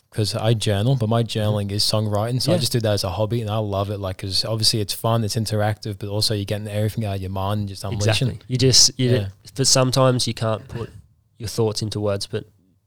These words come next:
Speaker 2: if you write 'em down, it comes out easier. I don't know. It's,
Speaker 1: Yeah.
Speaker 2: it's a real strange thing, but, um, at the moment we're s-,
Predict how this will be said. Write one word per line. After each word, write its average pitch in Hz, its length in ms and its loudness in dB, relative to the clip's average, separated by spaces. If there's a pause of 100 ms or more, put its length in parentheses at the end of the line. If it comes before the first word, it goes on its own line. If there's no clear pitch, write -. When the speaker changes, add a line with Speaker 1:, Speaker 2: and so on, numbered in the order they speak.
(100)
Speaker 2:
if 120 160 -4
you 113 80 4
write 110 180 6
'em 104 120 0
down, 104 200 0
it - 240 -6
comes 107 220 -2
out 107 120 4
easier. 113 220 2
I 117 80 2
don't 120 100 4
know. 107 100 2
It's, 107 120 -2
Speaker 1:
Yeah. 113 80 0
Speaker 2:
it's 110 140 0
a 113 40 2
real 113 200 4
strange 107 480 0
thing, 101 220 -2
but, 101 200 -4
um, 101 200 -2 (800)
at 110 140 -6
the 117 80 0
moment 104 300 4
we're 107 160 4
s-, - 200 2